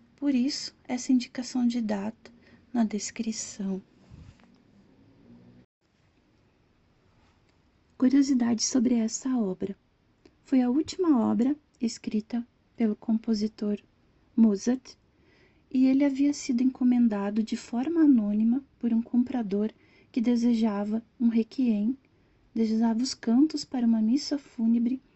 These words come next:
em homenagem à sua esposa jovem que haveria falecido. Ele recebeu um adiantamento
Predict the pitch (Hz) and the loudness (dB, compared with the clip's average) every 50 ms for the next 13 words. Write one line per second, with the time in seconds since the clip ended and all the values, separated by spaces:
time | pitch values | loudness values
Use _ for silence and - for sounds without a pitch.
0 | _ _ _ _ - 240 233 233 226 226 220 226 226 233 233 226 240 233 233 233 | _ _ _ _ 0 2 2 4 4 2 2 0 0 0 0 2 2 2 2 0
1 | - - 285 302 - - - _ 233 220 240 240 240 254 254 247 233 226 220 214 | -4 -8 -8 -8 -8 -10 -16 _ -6 -4 -4 -2 -2 -2 -2 0 0 -2 0 -2
2 | 214 214 220 226 233 240 - 240 220 214 226 214 208 202 208 208 220 - _ _ | -2 -2 0 0 0 0 -2 -6 -2 -2 -2 -2 -2 -4 -6 -6 -8 -10 _ _
3 | - 240 220 214 240 240 - - - - - 185 - _ - _ _ _ _ _ | -6 -4 -2 -2 -4 -4 -6 -12 -14 -14 -16 -16 -16 _ -20 _ _ _ _ _
4 | _ _ _ _ _ _ _ _ _ _ - - - - _ _ _ _ - 214 | _ _ _ _ _ _ _ _ _ _ -20 -20 -20 -20 _ _ _ _ 0 2
5 | 220 214 202 208 - - - 220 190 185 208 214 202 202 - - - - - - | 2 2 0 -4 -8 -6 -6 -6 -4 0 -2 -2 -2 -4 -8 -14 -20 -20 -20 -20
6 | _ _ _ - 214 214 208 202 202 - - 233 233 190 190 208 214 208 247 302 | _ _ _ -2 -2 -2 -2 -2 -4 -6 -4 -6 -4 -4 -2 -2 0 2 2 0
7 | 311 - 320 302 285 226 208 202 220 247 285 - - _ | 0 2 2 4 4 4 2 0 0 -2 -2 -4 -14 _